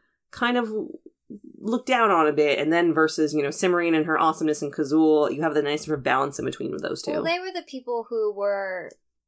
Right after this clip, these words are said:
Speaker 2: Cimarron is so like, "I don't wanna be part of this world," which is great, and you're rooting for her, but they didn't necessarily have a problem with it, and it just showed you that, like, hey, not everyone who chooses to live in this traditional world is necessarily bad,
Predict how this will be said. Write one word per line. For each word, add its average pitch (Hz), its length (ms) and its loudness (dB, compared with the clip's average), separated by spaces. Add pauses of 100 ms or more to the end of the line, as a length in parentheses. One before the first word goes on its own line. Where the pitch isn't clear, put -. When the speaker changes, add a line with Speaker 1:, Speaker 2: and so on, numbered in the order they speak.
(120)
Speaker 2:
Cimarron 277 580 -4
is 208 180 -8
so 208 220 -4
like, 175 400 -8
"I 190 120 -4
don't 196 240 -4
wanna 190 180 -8
be 180 100 -14
part 175 200 -12
of 170 60 -12
this - 180 -16
world," 147 320 -8
which 196 200 -12
is 185 80 -14
great, 233 420 -4 (200)
and 190 320 -12
you're 202 160 -10
rooting 226 260 -6
for 190 180 -12
her, 180 220 -12
but 202 160 -10
they 208 380 -8 (440)
didn't 294 260 -6
necessarily 262 600 -6
have 208 180 -6
a 196 60 -10
problem 196 300 -8
with 311 160 -10
it, 427 240 -6 (240)
and 226 120 -8
it 220 100 -12
just 220 160 -12
showed 214 200 -8
you 208 140 -6
that, 202 200 -8
like, 185 240 -14
hey, 240 240 -6
not 226 220 -6
everyone 220 440 -8
who 214 140 -12
chooses 214 420 -10
to 214 120 -10
live 196 240 -6
in 175 120 -12
this 165 180 -12
traditional 170 420 -16
world 165 220 -8
is 170 120 -12
necessarily 170 600 -12
bad, 160 460 -2